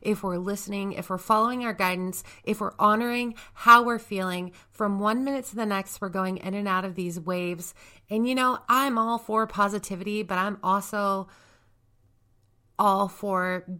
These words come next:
being authentic. And so we need to be having these difficult discussions about what we're going through right now. It's this up and down, um, with the energy and,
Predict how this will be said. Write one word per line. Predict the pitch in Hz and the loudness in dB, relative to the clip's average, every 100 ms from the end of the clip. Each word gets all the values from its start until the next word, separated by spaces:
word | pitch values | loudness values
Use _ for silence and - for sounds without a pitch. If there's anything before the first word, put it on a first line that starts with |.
| - | -6
being | 202 196 185 180 175 - _ _ _ _ _ _ - | -4 -2 -2 -2 -4 -8 _ _ _ _ _ _ -2
authentic. | 185 170 - 190 220 220 311 311 - - - - | -2 -2 -2 -2 -2 -2 -4 -4 -12 -20 -14 -4
And | 208 | -2
so | 202 - 202 196 185 185 | -2 -2 2 2 2 -2
we | 226 | -2
need | 247 254 | 0 0
to | 262 | -2
be | 247 | -2
having | 208 214 233 220 | 2 2 2 -4
these | 185 | -4
difficult | 170 202 220 - | -6 -6 -4 -4
discussions | 185 180 - 220 - 233 202 | -4 -6 -2 -2 -2 -4 -2
about | 180 180 - | 0 0 2
what | 196 208 | 2 2
we're | 208 175 | -2 0
going | 190 214 233 | 0 2 0
through | 208 156 | -2 -6
right | 143 143 - | -8 -10 -10
now. | 110 107 - - - - | -12 -14 -16 -20 -18 -8
It's | 196 - | -6 -4
this | 190 - | -6 -2
up | 196 190 | -2 -2
and | 190 185 | -4 -2
down, | 180 196 175 160 170 - - - _ 185 | 0 0 -2 -6 -14 -20 -20 -20 _ -4
um, | 175 180 190 | -4 -4 -4
with | 185 | -2
the | 208 - | -4 -4
energy | 190 190 170 156 - | -4 -4 -8 -10 -6
and, | 190 190 | -4 -4